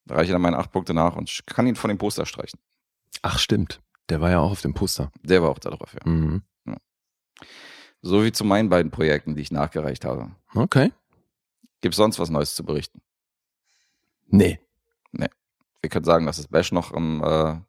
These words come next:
Speaker 1: gerade in vollen Zügen ist, dass wir so, dass das gerade losgeht. Insofern kriegt ihr von uns natürlich überall Bescheid, wann, wie, wo, was gebracht wird.
Speaker 2: Mhm.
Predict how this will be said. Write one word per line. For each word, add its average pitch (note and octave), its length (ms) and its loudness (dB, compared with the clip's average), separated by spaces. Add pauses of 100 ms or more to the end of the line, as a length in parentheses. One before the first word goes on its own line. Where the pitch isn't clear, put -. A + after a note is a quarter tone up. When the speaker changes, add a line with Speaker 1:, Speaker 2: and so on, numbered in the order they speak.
(140)
Speaker 1:
gerade D#2+ 280 2
in D#2 180 -4
vollen E2+ 280 0
Zügen F#2 280 -2
ist, F#2 240 -2
dass D2+ 120 -8
wir D#2+ 100 -4
so, D2+ 320 -2 (1000)
dass D#2+ 140 -12
das D#2 160 -6
gerade E2 320 2
losgeht. G#2+ 600 0
Insofern E2+ 420 -4
kriegt - 220 -10
ihr F#2 60 0
von D#2+ 140 -6
uns E2 120 -8
natürlich E2 260 -6
überall E2 220 2
Bescheid, E2 440 -4
wann, D#2+ 220 0
wie, D2+ 180 -4
wo, D2+ 140 -4
was D2+ 200 -4
gebracht D2+ 340 -4
wird. A2 300 0
Speaker 2:
Mhm. F2 380 4